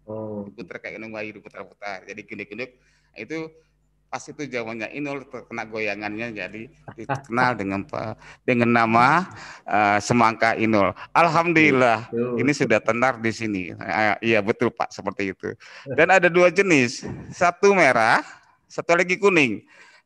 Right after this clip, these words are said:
Speaker 2: Nah, kalau yang jenis kuning, ininya agak ada serat putih baris-baris seperti ini, tipis sekali, ada serat putih.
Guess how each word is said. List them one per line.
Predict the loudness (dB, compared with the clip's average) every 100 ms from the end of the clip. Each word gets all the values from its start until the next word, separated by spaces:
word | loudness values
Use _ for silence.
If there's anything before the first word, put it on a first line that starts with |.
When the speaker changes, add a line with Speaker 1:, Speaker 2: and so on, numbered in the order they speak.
| _
Speaker 2:
Nah, | -2 -2
kalau | 0 2 4
yang | 4 4 0 -4 -12 _ _ _ _ -14 -4
jenis | -2 -2
kuning, | 0 2 4 2 0 -6 -14 _
ininya | -6 -4 -4 0 0 0
agak | 0 0 0
ada | 2 0
serat | 2 0 -2 -2
putih | -6 -2 -2
baris-baris | 0 0 0 0 0
seperti | -2 -4 -2 -4
ini, | -4 -8 _ _ _ -20 -20 -20 -20 -12
tipis | -8 -4 -4
sekali, | 0 -2 -2 -8 _ _ -12
ada | -8
serat | -6 -6 -6
putih. | -8 -12